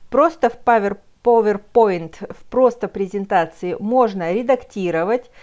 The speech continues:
В P D F-файле редактировать нельзя. Запомните эту разницу. Поэтому для себя вы оставляете, э, PowerPoint,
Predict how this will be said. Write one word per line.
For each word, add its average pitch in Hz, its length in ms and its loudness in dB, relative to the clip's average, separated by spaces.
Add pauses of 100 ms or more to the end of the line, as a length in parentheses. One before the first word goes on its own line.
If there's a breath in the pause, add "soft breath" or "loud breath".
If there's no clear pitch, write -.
(200 soft breath)
В - 160 -20
P 269 200 4
D 208 360 4
F-файле 294 760 0
редактировать 220 1000 0
нельзя. 185 560 -2 (340 loud breath)
Запомните 208 680 -4
эту 214 280 -2
разницу. 170 600 -2
Поэтому 214 640 0
для 202 180 0
себя 226 380 2
вы 190 120 0
оставляете, 180 920 -2 (380 loud breath)
э, 175 200 -2
PowerPoint, 208 920 0